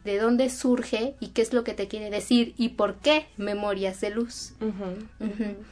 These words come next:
Speaker 1: Entonces, el, el concepto en sí de Memorias de Luz surgió porque,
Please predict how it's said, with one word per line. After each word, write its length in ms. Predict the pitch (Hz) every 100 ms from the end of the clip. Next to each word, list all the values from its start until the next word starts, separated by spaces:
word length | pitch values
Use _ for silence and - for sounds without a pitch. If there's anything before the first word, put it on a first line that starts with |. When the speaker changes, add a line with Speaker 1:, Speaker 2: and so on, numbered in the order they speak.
| - - - -
Speaker 1:
Entonces, 540 | 247 285 285 339 330 -
el, 420 | 247 226 208 196 -
el 160 | 240 233
concepto 480 | 247 240 277 277 339
en 80 |
sí 160 | 320 294
de 80 | 277
Memorias 460 | 254 226 214 233 247
de 100 | 262
Luz 200 | 247 233
surgió 460 | 247 - 220 202
porque, 680 | 226 226 - 214 190 180 175